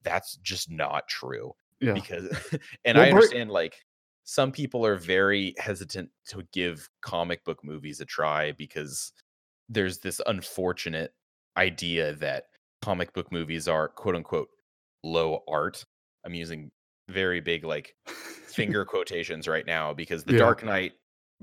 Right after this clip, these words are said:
Speaker 1: very much changed that. Like, Batman Begins was really great, but this movie just catapulted into the stratosphere. Like, it was just such a game changer for a lot of different things.
Speaker 2: Yeah,
Speaker 1: And
Speaker 2: and w-,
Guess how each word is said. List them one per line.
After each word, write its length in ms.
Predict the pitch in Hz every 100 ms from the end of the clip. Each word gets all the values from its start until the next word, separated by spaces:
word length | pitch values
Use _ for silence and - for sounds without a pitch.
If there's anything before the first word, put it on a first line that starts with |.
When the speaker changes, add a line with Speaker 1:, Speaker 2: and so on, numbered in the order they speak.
| 101 101 _ -
Speaker 1:
very 320 | 101 131 123
much 260 | 104 98 -
changed 320 | - 90 80
that. 160 | 78 -
Like, 140 | 80
Batman 280 | 123 170 156
Begins 240 | 113 101 92
was 160 | 80
really 200 | 82 85
great, 380 | 78 85 82 - - _ _ -
but 200 | 101 -
this 200 | 110 -
movie 240 | 113 95
just 200 | 78 80 -
catapulted 600 | 87 78 - 82 80 76
into 180 | 71 71
the 80 | -
stratosphere. 580 | 82 65 71 - 65
Like, 160 | 69 80
it 80 | 92
was 160 | 85
just 260 | - - -
such 220 | 92 82
a 40 | 80
game 340 | 69 78 80
changer 340 | 73 73 71
for 140 | 71 73
a 40 |
lot 180 | 69 73
of 80 | 71
different 260 | 78 69 -
things. 340 | 71 67 - _ _ _ _ -
Speaker 2:
Yeah, 220 | 139 120 117
Speaker 1:
And 0 |
Speaker 2:
and 100 | 120
w-, 140 | -